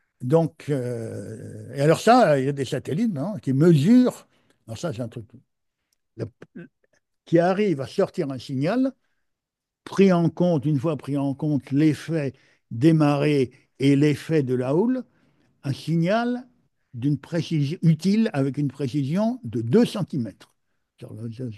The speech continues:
On pourrait se dire, quand on voit les vagues, mais deux centimètres sur la surface de l'océan, ça peut,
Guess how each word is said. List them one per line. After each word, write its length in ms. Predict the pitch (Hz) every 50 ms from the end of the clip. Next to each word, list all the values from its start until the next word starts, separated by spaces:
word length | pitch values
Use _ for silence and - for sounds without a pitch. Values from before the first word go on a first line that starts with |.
| 110 104 - _
On 40 | 95
pourrait 220 | 87 117 107 104
se 60 | 104 107
dire, 180 | 147 160 151
quand 220 | - 123 98 - 101
on 60 | 107
voit 100 | 107 107
les 120 | 101 104
vagues, 200 | 107 117 139 135 104
mais 120 | 90 - _ _ _ - - _ _ _ -
deux 100 | 135 127
centimètres 480 | - - 127 123 - 151 135 131 120
sur 120 | - 113 110
la 120 | 110 107
surface 320 | - - 120 117 117 123 120
de 80 | 113
l'océan, 320 | 107 101 107 123 135 160 175
ça 140 | - -
peut, 100 | 107 101